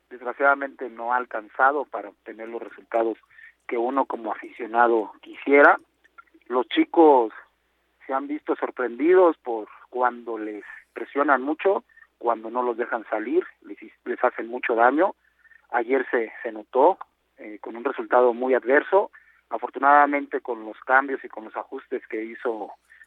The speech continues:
el Potro Gutiérrez, eh, lograron empatar, pero al final pierden ahí. Yo creo que la estructura defensiva todavía no está solidificada.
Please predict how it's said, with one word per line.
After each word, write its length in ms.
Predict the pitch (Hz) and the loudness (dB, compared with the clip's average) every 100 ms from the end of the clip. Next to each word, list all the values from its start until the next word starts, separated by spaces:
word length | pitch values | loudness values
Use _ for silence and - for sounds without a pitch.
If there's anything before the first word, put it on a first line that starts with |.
| - | -12
el 100 | 113 | -6
Potro 300 | 127 127 123 | -4 0 0
Gutiérrez, 640 | 110 - 139 143 143 135 - | -2 -2 2 4 2 -2 -6
eh, 140 | 120 95 - - | -16 -20 -20 -16
lograron 340 | 107 120 127 | -6 -2 -2
empatar, 520 | 117 113 - 160 190 - _ _ _ _ _ | -4 -8 2 4 4 0 _ _ _ _ _
pero 160 | 139 | -2
al 100 | 139 | -2
final 460 | 139 147 165 175 151 - _ _ | -2 0 2 2 0 -10 _ _
pierden 420 | 151 170 170 139 | 0 0 0 -4
ahí. 260 | 127 127 120 | -10 -12 -16
Yo 120 | 131 | -16
creo 140 | 135 156 | -14 -12
que 200 | 156 147 | -10 -8
la 120 | 131 | -8
estructura 500 | - 127 _ 156 156 | -10 -16 _ 2 2
defensiva 680 | 139 135 - 165 170 160 - _ _ _ - | 0 -8 -4 2 4 4 2 _ _ _ -12
todavía 360 | 123 127 143 | -10 -8 -6
no 140 | 147 147 | -6 -10
está 500 | - 147 147 143 113 _ _ _ | -6 -4 -2 -4 -12 _ _ _
solidificada. 840 | 127 123 113 - - 143 151 190 | -14 -14 -16 -10 2 6 6 4